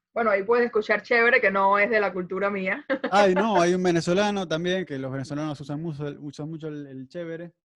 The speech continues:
Speaker 1: Ujú.
Speaker 2: Este, así que hoy se festeja el Día de la Diversidad, lo festejamos acá, dos cubanas y un argentino.
Speaker 1: Eso, eso, eso. ¿Cómo lo festejaría el argentino?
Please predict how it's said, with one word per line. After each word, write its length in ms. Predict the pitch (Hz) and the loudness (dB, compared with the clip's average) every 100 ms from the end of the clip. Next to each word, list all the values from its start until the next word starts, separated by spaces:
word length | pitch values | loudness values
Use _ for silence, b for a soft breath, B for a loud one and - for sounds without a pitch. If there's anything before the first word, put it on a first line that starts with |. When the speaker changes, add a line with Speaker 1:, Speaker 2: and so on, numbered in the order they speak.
| - | -4
Speaker 1:
Ujú. 400 | 220 220 202 226 | -2 0 -4 -8
Speaker 2:
Este, 600 | 147 135 147 143 139 139 | -10 -10 -6 -4 -2 -2
así 240 | 143 185 180 | -4 -4 -6
que 160 | 175 - | -6 -2
hoy 180 | 202 196 | -2 0
se 140 | 165 | -4
festeja 400 | 165 - 175 170 | -4 -8 -8 -6
el 120 | 156 | -4
Día 200 | 160 170 | -4 -2
de 100 | 156 | -2
la 100 | 147 | -2
Diversidad, 400 | 143 143 139 170 | -2 -4 -4 -2
lo 80 | 175 | -2
festejamos 500 | - 139 139 165 147 | -2 -6 -6 -6 -6
acá, 220 | 147 160 165 | -4 0 0
dos 300 | 160 - - | 0 -4 -10
cubanas 480 | 143 151 165 151 151 | -4 -2 -2 -4 -4
y 40 | |
un 80 | 147 | -4
argentino. 680 | 143 123 131 123 127 110 113 _ _ _ - | -4 -6 -8 -8 -10 -10 -14 _ _ _ -6
Speaker 1:
Eso, 1200 | 190 185 - 196 190 190 185 185 180 175 165 - - | -4 -4 -2 2 4 4 2 0 0 -2 -4 -6 -2
eso, 380 | 196 190 - 185 | -2 -2 -4 0
eso. 480 | 190 185 - 180 - | 0 0 -4 -6 -4
¿Cómo 180 | 254 277 | 2 4
lo 100 | 285 | 6
festejaría 600 | 294 262 233 233 247 277 247 | 4 4 4 6 6 6 6
el 80 | |
argentino? 640 | 220 226 202 208 180 160 | 6 2 -4 -4 -6 -8